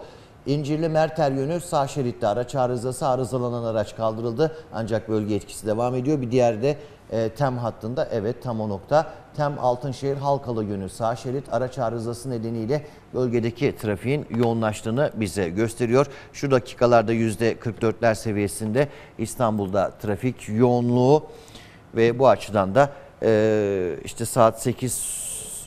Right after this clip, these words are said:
on üç şu dakikalarda aslında nispeten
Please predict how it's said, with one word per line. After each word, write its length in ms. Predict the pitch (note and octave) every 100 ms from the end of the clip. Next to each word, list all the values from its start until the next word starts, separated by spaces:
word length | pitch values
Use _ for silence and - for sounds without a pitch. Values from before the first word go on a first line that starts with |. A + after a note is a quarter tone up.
| - - -
on 200 | A#2+ A2+
üç 480 | G#2 - - - D#2
şu 320 | - - A#2
dakikalarda 840 | G2+ G2+ G#2 - G#2 G2+ G2 A#2+ D3 - - - -
aslında 420 | B2 B2 C3+ C#3 B2 A#2
nispeten 580 | C#3+ C#3+ C3+ C#3 C3+